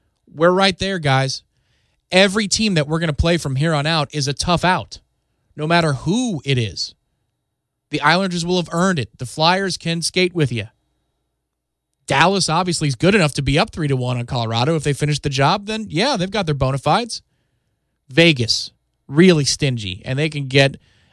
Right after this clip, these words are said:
unconscious goaltending. And then, of course, Colorado, the most offensively gifted team. They don't defend a whole lot, but it doesn't matter. They can still beat you six to four. They are like us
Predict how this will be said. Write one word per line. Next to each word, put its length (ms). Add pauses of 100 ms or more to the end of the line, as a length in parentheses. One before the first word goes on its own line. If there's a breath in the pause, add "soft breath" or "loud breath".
(100)
unconscious 640
goaltending. 600 (800)
And 120
then, 80
of 80
course, 240
Colorado, 500
the 100
most 240
offensively 480
gifted 320
team. 200
They 80
don't 120
defend 280
a 40
whole 120
lot, 180
but 60
it 80
doesn't 180
matter. 240
They 140
can 100
still 160
beat 280
you 60
six 200
to 80
four. 260 (300 loud breath)
They 180
are 140
like 280
us 440